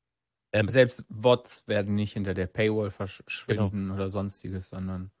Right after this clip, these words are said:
Speaker 1: Bei YouTube muss ich ganz ehrlich sagen, das stand bei uns noch im Raum, ähm,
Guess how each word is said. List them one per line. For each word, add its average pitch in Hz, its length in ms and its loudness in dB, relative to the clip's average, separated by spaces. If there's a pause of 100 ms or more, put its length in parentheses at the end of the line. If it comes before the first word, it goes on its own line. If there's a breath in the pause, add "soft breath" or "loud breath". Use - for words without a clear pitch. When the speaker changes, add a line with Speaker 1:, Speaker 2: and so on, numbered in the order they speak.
(1700)
Speaker 1:
Bei 143 80 8
YouTube 175 520 2
muss 160 180 4
ich 156 100 -8
ganz 147 220 2
ehrlich 139 180 2
sagen, 147 220 4
das 113 100 0
stand 131 220 0
bei 127 80 0
uns 131 180 -6
noch 117 140 0
im 110 80 0
Raum, 147 560 2
ähm, 117 560 2